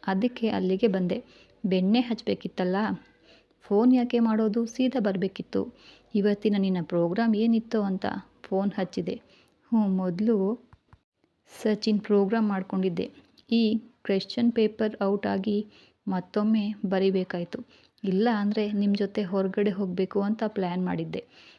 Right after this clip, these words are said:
ಆಗ ಆಗ್ಲೇ ಇಲ್ಲ" ಎಂದು ಬೇಸರಗೊಂಡಾಗ, "ಸರಿ, ಮತ್ತೊಮ್ಮೆ ಹೋಗೋಣ ಬಿಡು." ಆರು ಹೇಳ್ತಾಳೆ, "ಇನ್ ಸ್ವಲ್ಪ ದಿನಗಳಲ್ಲಿ ಮದ್ವೆ, ಯಾವಾಗ ಹೋಗೋದು?" ಅಂತ. ಅದಕ್ಕೆ ಸಚಿನ್, "ಮದ್ವೆ ಆದ್ಮೇಲೆ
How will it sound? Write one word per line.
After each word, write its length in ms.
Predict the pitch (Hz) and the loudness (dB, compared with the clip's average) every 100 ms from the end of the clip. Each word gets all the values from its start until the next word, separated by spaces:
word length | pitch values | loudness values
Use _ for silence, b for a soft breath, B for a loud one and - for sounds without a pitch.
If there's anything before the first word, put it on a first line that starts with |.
| B - | B -6
ಆಗ 340 | 190 170 208 196 185 190 302 | -4 -2 0 0 0 -4 -8
ಆಗ್ಲೇ 420 | 175 190 208 208 | -6 -4 -2 0
ಇಲ್ಲ" 160 | 185 185 - _ _ _ _ _ - | 0 -2 -6 _ _ _ _ _ 0
ಎಂದು 280 | 214 214 190 | 2 2 0
ಬೇಸರಗೊಂಡಾಗ, 840 | 180 190 196 190 185 175 196 190 185 - _ _ _ | 0 -2 -2 -2 -2 -2 -4 -4 -8 -10 _ _ _
"ಸರಿ, 240 | 214 202 - - | -2 0 -2 -2
ಮತ್ತೊಮ್ಮೆ 440 | 190 185 - 240 254 | -4 -2 2 2 2
ಹೋಗೋಣ 420 | 214 185 190 185 | 0 -2 -2 -2
ಬಿಡು." 240 | 190 170 214 _ _ _ _ _ _ _ _ _ _ _ _ - | -2 -2 -6 _ _ _ _ _ _ _ _ _ _ _ _ -2
ಆರು 360 | 190 185 254 | 0 4 2
ಹೇಳ್ತಾಳೆ, 600 | 254 233 233 240 226 233 | 2 0 0 2 2 4
"ಇನ್ 120 | 226 | 2
ಸ್ವಲ್ಪ 340 | 220 214 233 269 226 | 2 0 0 2 2
ದಿನಗಳಲ್ಲಿ 440 | 214 208 202 214 | 2 2 2 2
ಮದ್ವೆ, 600 | 196 196 170 208 196 - 214 | 2 0 0 2 0 0 -2
ಯಾವಾಗ 300 | 202 233 240 | 0 0 0
ಹೋಗೋದು?" 560 | 220 208 202 180 208 | 0 2 0 0 0
ಅಂತ. 240 | 214 165 - - b b b b b b - | 0 -2 -6 -10 b b b b b b -10
ಅದಕ್ಕೆ 340 | 170 180 185 | -6 -4 -4
ಸಚಿನ್, 500 | - 196 180 - 226 202 | -6 -4 -4 0 2 2
"ಮದ್ವೆ 300 | 175 196 262 | -2 -2 0
ಆದ್ಮೇಲೆ 480 | 233 220 226 220 | 2 2 2 0